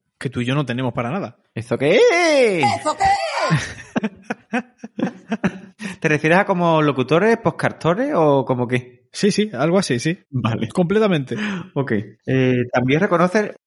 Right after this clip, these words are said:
Speaker 2: que él nunca fue una persona ambiciosa. Yo esto lo, le, le lanzo la pregunta. ¿Usted se considera un hombre ambicioso?
Speaker 1: No.
Speaker 2: Qué respuesta más rápida y más contundente, ¿no?
Speaker 1: Sí, porque es que además, mm,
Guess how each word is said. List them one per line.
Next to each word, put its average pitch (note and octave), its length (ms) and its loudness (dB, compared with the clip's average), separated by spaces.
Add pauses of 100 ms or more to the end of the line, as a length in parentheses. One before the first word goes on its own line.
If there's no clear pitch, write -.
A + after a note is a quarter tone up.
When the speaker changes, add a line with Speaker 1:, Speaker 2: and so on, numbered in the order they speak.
Speaker 2:
que C3+ 80 0
él C#3 120 0
nunca F#3 260 2
fue D#3 160 0
una E3+ 140 0
persona C#3 300 0
ambiciosa. B2+ 760 0
Yo G#2 160 -2
esto B2 160 -4
lo, E3+ 380 0 (280)
le, C#3 200 0
le B2+ 140 2
lanzo C3 280 -2
la D3 100 2
pregunta. A#2 400 -2
¿Usted C#3+ 580 2
se - 140 -8
considera A#2 380 0
un A#2 80 2
hombre A2 240 2
ambicioso? A2 560 0 (320)
Speaker 1:
No. C#3+ 420 0 (320)
Speaker 2:
Qué - 100 -10
respuesta F2 360 -2
más F2 140 0
rápida E2+ 440 -2
y E2+ 320 -2
más E2 140 -4
contundente, F2+ 560 -2
¿no? D#3+ 160 -2 (400)
Speaker 1:
Sí, - 180 -2
porque D#3 240 -2
es E3 60 -8
que - 80 0
además, D#3+ 680 2
mm, B2 240 -2